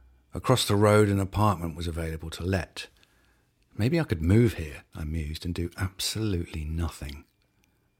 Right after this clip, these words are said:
Or perhaps I could come up with a hybrid Franco-Dutch language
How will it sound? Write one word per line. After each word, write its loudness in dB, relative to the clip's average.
Or 2
perhaps 0
I 2
could -4
come 2
up 0
with -2
a -2
hybrid -2
Franco-Dutch -2
language -4